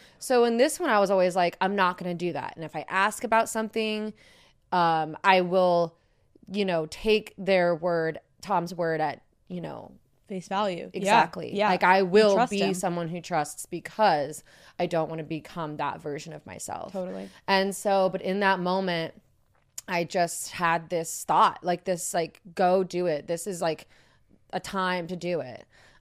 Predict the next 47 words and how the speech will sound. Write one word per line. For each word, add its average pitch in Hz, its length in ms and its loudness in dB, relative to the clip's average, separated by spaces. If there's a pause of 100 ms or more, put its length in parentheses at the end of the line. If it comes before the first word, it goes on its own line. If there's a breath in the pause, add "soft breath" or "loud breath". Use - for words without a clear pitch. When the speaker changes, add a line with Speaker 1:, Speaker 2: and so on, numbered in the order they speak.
Speaker 1:
Um, 175 400 0
and 175 100 -8
so 185 140 0
I 175 120 4
went 180 200 0
into 202 180 -6
the 220 100 -4
bathroom 190 400 0
at 208 100 -4
Tom 156 240 -4
Tom. 151 260 -6
I 156 80 -4
went 160 180 -6
into 175 160 -8
one 190 160 -4
of 196 120 -6
the 214 80 -8
stalls. 151 720 -4 (540 soft breath)
Um, 170 640 2 (300)
he 180 400 -6
had 170 220 -2
not 170 240 -2
changed 220 360 -8
the 220 80 -8
passcode 190 500 -4
on 180 140 -4
his 208 200 -10
phone. 165 600 -8 (500 soft breath)
So 175 260 2
I 180 120 4
knew, 175 320 -2
and 233 100 2
that's 320 180 4
the 320 80 6
other 302 200 6
thing 190 240 0
is, 175 100 -4
like, 190 200 4
we 226 160 -2
knew 285 200 0
each 302 160 -4
other's 294 240 -2
passcodes. 202 680 -2
We 226 80 -6
knew 254 120 -4
each 269 100 -6
other's, 254 260 -4